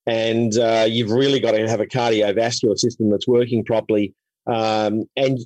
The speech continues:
you look at them get out of the cars at the end of, you know, a two hundred kilometre race,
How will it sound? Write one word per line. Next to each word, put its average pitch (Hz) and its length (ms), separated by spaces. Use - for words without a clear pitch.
you 196 260
look 214 160
at 202 80
them 117 160
get 131 140
out 131 180
of 117 80
the 101 60
cars 120 440
at 101 80
the 113 200
end 127 160
of, 107 200
you 131 100
know, 104 180
a 110 60
two 135 240
hundred 101 240
kilometre 110 420
race, 117 440